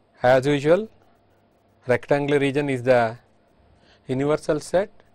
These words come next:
the green colored portion is the set A. So, all portions outside A is colored by using blue color, that contributes to what?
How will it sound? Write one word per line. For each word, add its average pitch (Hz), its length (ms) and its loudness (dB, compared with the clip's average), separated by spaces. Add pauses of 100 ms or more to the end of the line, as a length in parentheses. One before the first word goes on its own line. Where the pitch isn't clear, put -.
(300)
the 123 100 -6
green 147 300 -4
colored 147 300 -2
portion 147 340 -2
is 135 160 -6
the 123 80 -8
set 139 380 -6
A. 151 340 -4 (300)
So, - 100 -2
all 175 240 6
portions 185 480 -4
outside 160 460 2
A 135 280 -4
is 127 120 -8
colored 147 340 0
by 143 80 -4
using 135 420 -6
blue 147 200 -4
color, 160 420 -4
that - 160 -6
contributes 131 520 -8
to 139 100 -8
what? 117 320 -6